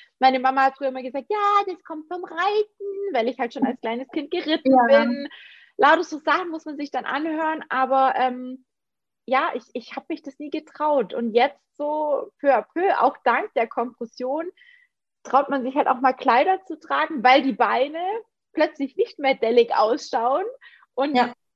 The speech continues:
Speaker 1: irgendwie das ganze Kompressionsgedöns, sag ich jetzt mal, irgendwie auch noch eine sexy Figur formt, oder? Also grad die Taille wird noch mal schön, ne,
Speaker 2: Genau, der Bauch.
Speaker 1: zusammengedrückt, es wird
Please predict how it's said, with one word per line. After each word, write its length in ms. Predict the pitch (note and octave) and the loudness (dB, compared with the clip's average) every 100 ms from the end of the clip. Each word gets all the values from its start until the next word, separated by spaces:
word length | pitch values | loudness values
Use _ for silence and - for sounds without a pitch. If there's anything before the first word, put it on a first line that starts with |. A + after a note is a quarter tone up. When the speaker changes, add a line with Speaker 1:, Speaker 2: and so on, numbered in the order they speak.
| _ | _
Speaker 1:
irgendwie 560 | _ C#4+ G4 E4 C#4 F#4 | _ -4 -2 -4 0 0
das 220 | C#4+ - | 0 -6
ganze 340 | B3 B3 D#4 D#4 | -2 -2 -4 -6
Kompressionsgedöns, 1300 | D4 B3+ - A#3 B3+ C#4 F4 - C#4 C#4+ D#4 E4+ F4+ | -6 -6 -8 -10 -6 -6 -6 -10 -6 -4 -4 -6 -2
sag 220 | E4 C#4 | 2 2
ich 100 | D#4+ | 2
jetzt 220 | - C#4 - | -4 -8 -6
mal, 280 | C#4+ C#4+ C#4 | 0 0 2
irgendwie 380 | A#3+ B3 A#3+ B3 | -2 -2 -6 -4
auch 120 | B3 | -2
noch 80 | B3+ | -6
eine 160 | A#3+ A#3 | -16 -10
sexy 360 | A#3 - - - | -8 -8 -18 -20
Figur 340 | - D4 B4 - | -16 -2 -2 0
formt, 340 | F#3 F3 F3+ | -4 -4 -6
oder? 280 | - G#3+ E4+ | -4 -2 0
Also 180 | - A3 | -2 -4
grad 380 | - A3+ B3+ G4+ - - - | -4 2 4 4 0 -20 -10
die 120 | A#3 | -8
Taille 460 | G3 A3+ G#3 B3+ B3+ | -6 2 4 6 4
wird 140 | A#3+ | 4
noch 160 | F#3+ B3+ | 2 -4
mal 160 | A#3 A#3+ | -2 -4
schön, 560 | - B3 B3 A#3+ B3 _ _ _ _ _ _ | 0 2 2 0 -6 _ _ _ _ _ _
ne, 180 | B3+ D#4+ G4 | -4 2 4
Speaker 2:
Genau, 560 | C#4+ B3+ B3 A#3+ B3 B3 | 6 6 8 6 6 4
der 80 | |
Bauch. 420 | A#3 C#4 C#4+ C#4+ C#4+ | 0 4 6 6 6
Speaker 1:
zusammengedrückt, 220 | C#4+ - | 2 2
es 320 | - C#4 D#4+ | 2 4 4
wird 180 | E4 D#4 | 2 2